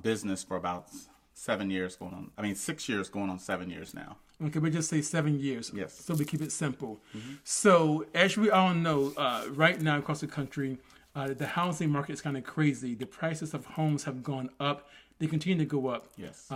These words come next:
Speaker 2: I'm very grateful, I mean, considering that as a homeowner, but at the same time, I wonder, and I'm concerned about other Americans, Black Americans, Native Americans, Latino Americans, and I wonder if they are able to get into the housing market,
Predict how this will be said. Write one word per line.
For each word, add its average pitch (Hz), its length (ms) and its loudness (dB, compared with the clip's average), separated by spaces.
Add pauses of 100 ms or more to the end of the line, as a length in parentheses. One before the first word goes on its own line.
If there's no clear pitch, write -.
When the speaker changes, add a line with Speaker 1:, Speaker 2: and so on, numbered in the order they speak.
Speaker 2:
I'm 147 160 2
very 147 220 4
grateful, 156 600 0
I 147 60 -4
mean, 139 140 -2
considering 143 400 -2
that 143 100 -8
as - 140 -8
a 127 60 -6
homeowner, 139 580 -2
but 147 160 2
at 143 60 -4
the 135 60 -4
same 139 240 0
time, 139 460 2
I 143 80 2
wonder, 139 680 0 (380)
and 147 140 2
I'm 143 60 0
concerned 175 440 0
about 139 420 0 (180)
other 147 520 2 (320)
Americans, 139 580 0
Black 143 240 -2
Americans, 139 720 -2 (320)
Native 151 160 0
Americans, 143 720 0
Latino 151 340 0
Americans, 139 540 0 (380)
and 147 200 2
I 135 40 2
wonder 175 360 2
if 147 200 -2
they 156 100 4
are 151 160 2
able 151 160 -2
to 147 80 -2
get 156 160 0
into 147 540 0
the 127 140 -4
housing 156 380 0
market, 123 380 -6